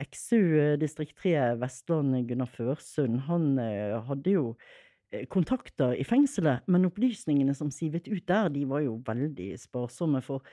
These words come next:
våpensmuglerne, de våget jo ikke å røpe noe til fangevokterne, eh, for de var jo ukjente for de, ikke sant? Så de var jo mistenksomme og trodde at disse, eh, fangevokterne eller vaktene da,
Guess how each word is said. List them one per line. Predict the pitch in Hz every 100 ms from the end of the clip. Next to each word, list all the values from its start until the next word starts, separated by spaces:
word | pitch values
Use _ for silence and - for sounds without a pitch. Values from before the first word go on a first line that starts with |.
| - _ -
våpensmuglerne, | 151 226 269 170 - 123 117 - 143 117 113 98 95 - _ -
de | 135 247 269 135
våget | 104 104 117 190 277
jo | 254
ikke | 196 220
å | 143
røpe | 143 156 - 180
noe | 131 147 147 117 _ _ _ -
til | 131
fangevokterne, | - 127 139 247 - - 151 123 - - - _ _ -
eh, | 123 139
for | 131 180
de | 185
var | 143 165
jo | 160
ukjente | 117 127 - 180 117
for | - 90
de, | 71 -
ikke | -
sant? | - 190 180
Så | 175
de | 190 220
var | 135
jo | 185
mistenksomme | 170 - 220 185 - 143 139
og | 139
trodde | - 156 170
at | -
disse, | 139 - 170 143 _ - - _ _
eh, | 147 143 139 139 131 127 107 127
fangevokterne | - 147 170 180 123 135 - - - 123 123 123
eller | 127
vaktene | 131 - - - - 196
da, | 147 147